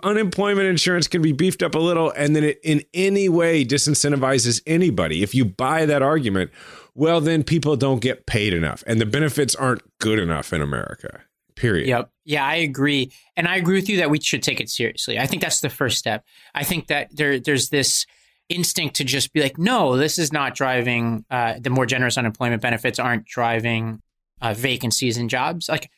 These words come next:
Speaker 2: I looked at this for this podcast, and there is no consensus from economists on what's going on right now. Part of the reason is we just don't have enough data yet. The most interesting study I could find on this, and I know that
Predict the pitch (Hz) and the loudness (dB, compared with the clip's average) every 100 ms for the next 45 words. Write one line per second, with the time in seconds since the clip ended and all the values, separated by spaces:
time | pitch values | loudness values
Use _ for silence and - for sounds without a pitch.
0 | _ _ _ _ 147 185 220 170 170 - | _ _ _ _ -4 -2 0 2 0 -2
1 | 196 208 208 - - 135 - 143 147 - | -2 0 -2 -2 -2 -2 0 -4 -4 -2
2 | 180 196 - - - - 139 127 127 127 | -2 -2 -4 -10 -16 -8 -6 -2 -2 -4
3 | _ - 151 160 156 131 127 127 131 131 | _ -2 -2 0 0 0 0 0 0 0
4 | 120 - 120 104 123 - - 113 110 117 | -4 -4 -4 -4 -8 -12 -12 -12 -8 -6
5 | 113 110 - - - - 123 113 120 - | -6 -8 -14 -16 -14 -4 -2 -2 -2 -2
6 | 120 127 120 147 208 165 139 - 175 180 | -4 -4 -8 -2 0 0 -2 -4 -2 0
7 | 175 196 196 175 165 147 165 - 160 151 | 2 2 2 0 0 -2 -2 -2 0 0
8 | 139 131 - 120 120 107 110 - _ - | -2 -4 -4 -4 -2 -4 -8 -14 _ -20
9 | - - _ 120 165 156 165 208 214 - | -20 -20 _ -2 2 4 4 2 0 -2
10 | - _ - 170 185 196 - 175 170 156 | -8 _ -4 -2 0 0 0 0 -2 -4
11 | - 139 123 123 - - 131 120 113 113 | -4 0 0 -2 -6 -6 -2 -2 -2 -2
12 | 113 - - 123 127 139 135 127 120 | -4 -8 -8 -4 0 0 0 0 -4